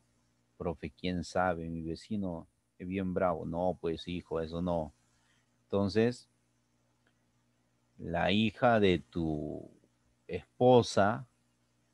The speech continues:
vendría a ser tu hija. Mi hija. Ahí está. A ver.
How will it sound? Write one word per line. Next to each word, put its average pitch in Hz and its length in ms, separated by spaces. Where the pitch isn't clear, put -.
vendría 90 640
a 95 40
ser 104 420
tu 92 180
hija. 82 340
Mi 104 640
hija. 82 480
Ahí 50 160
está. - 260
A 92 80
ver. 80 200